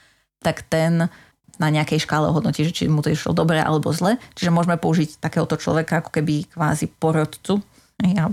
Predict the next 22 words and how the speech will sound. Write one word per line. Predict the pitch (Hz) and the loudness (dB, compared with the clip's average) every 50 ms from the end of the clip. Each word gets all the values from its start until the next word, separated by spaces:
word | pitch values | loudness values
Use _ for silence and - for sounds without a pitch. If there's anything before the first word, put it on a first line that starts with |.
| 160 | -2
dáme | 175 - - - - 147 151 156 156 156 151 151 147 147 143 - - | -4 -2 0 0 2 2 2 2 2 2 2 2 2 0 0 -2 -2
odskúšať | 170 165 - - - 156 156 - 156 151 151 - | -2 -2 -4 -2 -2 -2 0 0 0 -2 -2 0
toho | - 151 147 | -2 -2 -2
prezentujúceho | - 147 - 156 160 151 151 151 - 156 151 151 147 - - - 156 147 156 151 151 - - 170 170 170 165 175 185 196 190 196 - | 0 -2 0 0 0 0 0 0 0 0 0 0 -2 -2 -2 -2 0 0 0 -2 -2 -2 -4 -6 -8 -10 -12 -14 -12 -10 -8 -6 -4
na | - 151 151 156 | 0 0 2 2
začiatku, | 160 147 - 151 156 - - 156 | 0 0 -2 -2 -2 -2 -2 -2
predtým, | - 151 151 - 160 | 0 0 0 0 2
než | 160 156 165 175 | 2 2 2 2
ho | 160 | 0
začneme | - 160 - - 160 160 | 0 0 0 0 0 0
niečo | 160 160 156 - - - - | 0 0 0 -2 -2 -4 -4
učiť | 170 - - 190 185 - | -2 -2 -2 0 0 0
a | - 156 156 - - - - - | 0 -2 -4 -6 -10 -18 -20 -6
povieme, | - 170 165 156 151 147 | -2 0 0 2 2 2
že | 147 165 - 147 | 0 0 0 0
áno, | 156 147 147 | 2 2 2
dostal | 143 165 160 - - 151 | 0 0 0 0 0 2
hodnotenie | 151 156 151 151 147 147 - - 156 156 151 156 156 151 151 151 - - _ _ _ _ _ _ _ - | 2 2 2 2 0 0 0 0 0 2 2 2 2 0 0 -2 -6 -12 _ _ _ _ _ _ _ -2
tri | 165 165 156 | 0 0 0
z | 160 170 - 160 | 0 0 -2 -2
desiatich | - - - - - - 208 214 - - - - - - - | 0 0 0 0 0 0 0 0 -2 -4 -10 -20 -18 -6 -2
a | 160 160 160 151 - | 0 2 2 2 0